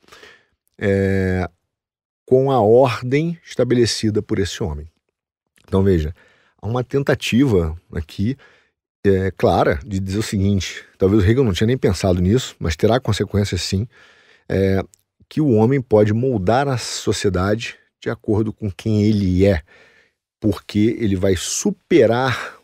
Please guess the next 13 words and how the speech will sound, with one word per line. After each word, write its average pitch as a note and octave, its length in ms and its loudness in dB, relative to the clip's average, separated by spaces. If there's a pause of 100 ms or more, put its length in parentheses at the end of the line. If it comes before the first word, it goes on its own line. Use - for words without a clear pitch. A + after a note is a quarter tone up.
(180)
um G#2+ 140 -2
entendimento, G2 760 0
vai G2+ 120 2
alcançar A#2 600 -2
um E3+ 80 0
nível A2 460 4
de G2 120 -2
entendimento F#2+ 480 -2
superior, D3+ 500 2 (720)
e A2 80 2
a G2+ 80 4
partir A#2+ 280 -4
daí G#2 240 2